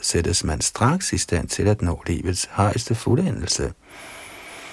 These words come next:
Det er formålet med bevægelsen for Krishna-bevidsthed. "Lokasya janato vidvangs chakre satvata sanghitam."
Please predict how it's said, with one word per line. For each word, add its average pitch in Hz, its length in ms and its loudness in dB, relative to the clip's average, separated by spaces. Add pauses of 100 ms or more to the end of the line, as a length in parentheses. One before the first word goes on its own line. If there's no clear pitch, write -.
(280)
Det 117 200 12
er 123 120 10
formålet 123 760 8
med 101 260 6
bevægelsen 107 600 8
for 87 100 2
Krishna-bevidsthed. 90 880 2 (1500)
"Lokasya 104 760 10 (100)
janato 95 1200 8
vidvangs 85 680 4
chakre 92 680 4
satvata 85 600 2
sanghitam." 92 920 4